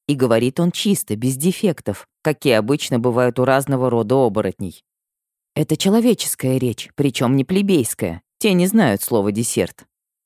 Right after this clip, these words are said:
Для жертвы я как-то слишком быстро соображаю. "Может, удар камнем не такой сильный?" Я тут же привстала.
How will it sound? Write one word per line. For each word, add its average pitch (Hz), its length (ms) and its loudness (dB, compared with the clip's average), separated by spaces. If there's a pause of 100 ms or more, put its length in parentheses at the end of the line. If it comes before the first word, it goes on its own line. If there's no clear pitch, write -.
(300)
Для 131 260 2
жертвы 196 480 0
я 208 160 2
как-то 190 320 -4
слишком 196 540 -2
быстро 185 340 -2
соображаю. 175 840 0 (460)
"Может, 160 380 0
удар 165 260 2
камнем 175 400 2
не 170 120 4
такой 175 320 0
сильный?" 202 560 0 (560)
Я 220 240 0
тут 240 260 0
же 233 80 0
привстала. 135 720 -2